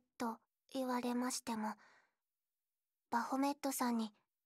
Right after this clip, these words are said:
極度の緊張が見られましたので、私も同じ症状が出た際に、マスターに手を握ってもらうと改善されたので、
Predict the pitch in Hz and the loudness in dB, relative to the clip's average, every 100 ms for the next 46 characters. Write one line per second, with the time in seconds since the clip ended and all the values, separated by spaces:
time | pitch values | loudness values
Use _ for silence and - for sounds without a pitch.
0 | _ - 285 311 302 262 226 - - 254 | _ -2 0 2 2 2 0 -2 0 0
1 | - 269 269 262 262 262 269 277 285 247 | 0 0 0 0 0 2 2 2 0 0
2 | 233 226 214 - _ _ _ _ _ _ | 0 -2 -6 -8 _ _ _ _ _ _
3 | _ _ _ 254 254 294 294 - 294 302 | _ _ _ -4 -2 0 0 2 2 2
4 | 311 _ _ _ _ _ - 269 277 285 | 0 _ _ _ _ _ -2 2 2 2
5 | 294 - 294 294 302 294 233 220 254 - | 0 2 2 2 2 2 0 -2 -2 -2
6 | 233 - 254 247 233 214 _ _ _ _ | -2 0 0 2 -2 -4 _ _ _ _
7 | _ _ 269 269 - 254 233 226 - 269 | _ _ 0 0 2 2 2 0 0 2
8 | 247 226 233 233 254 254 262 269 262 220 | 2 0 -2 -2 2 2 4 2 0 -4
9 | - 247 247 269 269 277 269 269 285 269 | 0 0 2 0 0 0 0 2 2 2
10 | 226 | -2